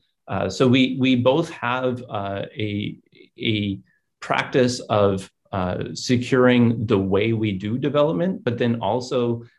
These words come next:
making sure that we scan every piece of code that goes through our pipelines into, uh,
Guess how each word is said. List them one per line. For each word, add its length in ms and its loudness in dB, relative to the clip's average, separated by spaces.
making 400 -4
sure 300 -6
that 220 -6
we 140 -6
scan 600 -6
every 320 0
piece 360 -6
of 160 -8
code 320 -2
that 220 -2
goes 320 -2
through 180 -4
our 160 0
pipelines 600 -4
into, 520 -6
uh, 200 -4